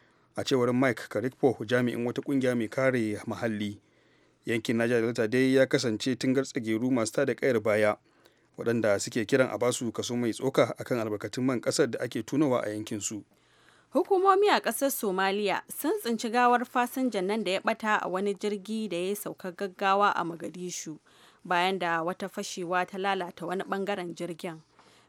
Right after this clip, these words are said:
Speaker 2: Ministan sufurin ƙasar, Ali Ahmed Jama Jangali, ya gaya wa sashen Somalen-,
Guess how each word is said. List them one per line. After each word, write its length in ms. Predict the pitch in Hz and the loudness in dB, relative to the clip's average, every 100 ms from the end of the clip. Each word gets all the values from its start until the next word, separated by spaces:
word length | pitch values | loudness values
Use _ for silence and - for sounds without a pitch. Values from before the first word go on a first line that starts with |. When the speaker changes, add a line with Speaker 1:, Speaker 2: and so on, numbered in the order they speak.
| 226 | 0
Speaker 2:
Ministan 460 | 262 415 - 269 | 0 2 0 0
sufurin 420 | 233 277 240 226 | 0 -2 0 -2
ƙasar, 400 | 208 - - 202 165 - - | -2 -4 0 -2 -2 -8 -2
Ali 220 | 262 254 | -2 0
Ahmed 460 | - 220 247 214 | -2 -2 -2 -2
Jama 240 | 175 226 180 | -2 -4 -4
Jangali, 600 | 180 190 185 185 156 - _ | -4 -6 -6 -8 -12 -18 _
ya 200 | - 226 | -4 -4
gaya 280 | 269 302 262 | 0 2 4
wa 180 | 240 233 | 6 4
sashen 400 | 208 240 247 214 | 2 -4 -4 -6
Somalen-, 600 | 185 214 214 214 220 220 | -6 -4 0 0 0 -4